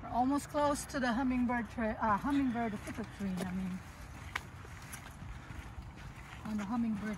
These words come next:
trail, as you can see, there's a whole bunch of arrows. We should be close to the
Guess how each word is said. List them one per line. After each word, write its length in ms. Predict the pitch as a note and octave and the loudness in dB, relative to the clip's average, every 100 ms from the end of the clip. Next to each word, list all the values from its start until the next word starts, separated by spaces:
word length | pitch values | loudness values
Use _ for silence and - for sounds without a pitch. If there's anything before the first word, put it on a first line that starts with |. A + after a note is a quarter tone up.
| - | -2
trail, 320 | G#3+ G#3 G#3 - - - - - - - G3 | 0 2 2 -2 -10 -12 -12 -14 -14 -10 -8
as 140 | F3+ | -6
you 80 | A3+ | -4
can 180 | A3 G3+ | -2 -4
see, 420 | - A3+ A3 G#3 - - - - - - - - - - - - - - - - | 0 0 2 0 -4 -12 -12 -14 -12 -14 -12 -14 -12 -6 -2 -2 -4 -10 -12 -8
there's 140 | G3+ G3 - - | -6 -6 -8 -6
a 40 | A3 | -4
whole 100 | G#3+ | -2
bunch 260 | G#3+ G#3 | -2 -4
of 60 | F#3 A3 | -6 -6
arrows. 400 | A3 A3 A3+ A#3+ - - - - - - - - - - - - - - - - - - | -4 -4 -4 -4 -6 -10 -12 -12 -12 -12 -12 -14 -14 -12 -12 -8 -8 -8 -10 -10 -8 -4
We 120 | A#3+ - | -4 -4
should 180 | C#4 G3+ | -4 -2
be 180 | B3+ G#3+ - - - - - - - - - | -2 -2 -6 -10 -14 -16 -16 -14 -14 -14 -4
close 420 | B3+ B3 B3+ A#3 - - - - - - - - - - D#4 | 0 2 2 0 -2 -12 -14 -14 -14 -14 -14 -14 -14 -10 -2
to 80 | |
the 120 | B3 | -2